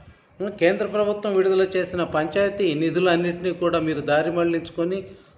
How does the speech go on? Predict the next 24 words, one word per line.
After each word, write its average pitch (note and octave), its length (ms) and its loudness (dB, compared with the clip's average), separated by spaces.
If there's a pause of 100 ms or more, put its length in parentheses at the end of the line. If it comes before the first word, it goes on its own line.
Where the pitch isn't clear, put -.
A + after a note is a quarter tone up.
(120)
ఆ C#3+ 380 2
గ్రామీణాభివృద్ధిని F3 920 0
ఆటంకపరిచి E3 840 -2
సర్పంచులను F3+ 720 0
భిక్షగాలుగా F3+ 680 0 (100)
చేసినందుకు E3+ 500 -4
మీకు D#3 260 -4
ఓట్లు C3+ 280 -4
వేయాలనా? B2 460 -4 (540)
అలాగే G3 580 2 (1300)
పులివెందుల G#3 540 4
డోన్ F#3+ 340 2
నియోజకవర్గాల్లో E3+ 800 2
తప్ప D#3+ 500 2
ఏ D3+ 180 2
కాంట్రాక్టర్ల F#3 640 -2
కన్నా E3+ 540 -4
బిల్లులు D#3 300 -2
వచ్చాయా? C3 500 -4 (520)
మిగతా G3 300 4
కాంట్రాక్టర్లు F#3 520 -4
డబ్బులు D3 360 -2
ఇవ్వక F3 280 0
బిచ్చగాళ్ళగా E3 760 -2